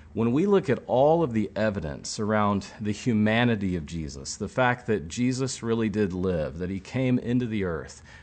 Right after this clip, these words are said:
that he had a ministry, do you realize that as a Bible scholar, as a historian, I have to appeal to Roman emperors for the same manuscript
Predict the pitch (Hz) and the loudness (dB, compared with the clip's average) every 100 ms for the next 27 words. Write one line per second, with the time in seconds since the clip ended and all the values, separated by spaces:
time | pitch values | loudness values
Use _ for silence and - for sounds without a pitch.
0 | - 113 117 113 107 113 117 110 - 90 | 0 4 6 6 6 6 2 0 -6 -6
1 | 76 - - - - 101 127 214 196 160 | -8 -8 -18 -20 -14 0 2 4 4 6
2 | 143 120 110 98 - 113 151 147 104 92 | 4 4 2 2 2 0 2 2 2 4
3 | 101 120 139 - 117 123 131 113 98 98 | 4 4 0 0 4 6 6 4 2 -2
4 | 107 - - 101 107 117 131 143 - - | -4 -6 -4 0 0 0 0 -4 -10 -20
5 | - - 120 151 180 180 170 123 90 - | -20 0 4 6 4 0 0 0 0 -4
6 | - 110 127 143 165 - - 113 104 110 | -2 0 2 -2 -6 -14 -2 2 4 6
7 | 107 95 - 107 110 131 143 147 - - | 4 2 0 0 0 -2 -2 -4 -10 -8
8 | 107 95 - - 104 113 131 135 92 92 | -6 -4 -2 0 0 2 0 -4 -2 0
9 | 101 107 127 123 - 127 | 2 2 2 -2 -6 -6